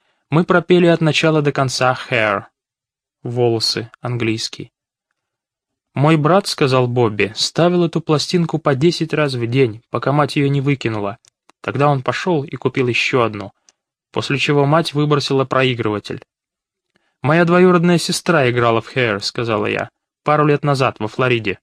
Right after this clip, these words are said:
Мы спели несколько вещей из South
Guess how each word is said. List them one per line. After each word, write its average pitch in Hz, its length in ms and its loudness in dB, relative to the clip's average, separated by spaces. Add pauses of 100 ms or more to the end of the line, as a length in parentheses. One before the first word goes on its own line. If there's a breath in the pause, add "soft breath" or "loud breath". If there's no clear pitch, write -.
(1800)
Мы 156 160 0
спели 185 320 2
несколько 170 500 0
вещей 143 440 0
из 123 160 -6
South 123 400 -2